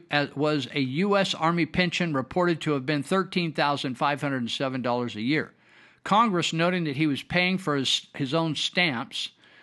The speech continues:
licking them and taking care of them,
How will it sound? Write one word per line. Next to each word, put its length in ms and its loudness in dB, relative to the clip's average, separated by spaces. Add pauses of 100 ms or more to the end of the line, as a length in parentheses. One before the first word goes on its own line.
(340)
licking 540 2
them 300 -4 (180)
and 160 -10
taking 320 0
care 160 2
of 100 2
them, 260 -2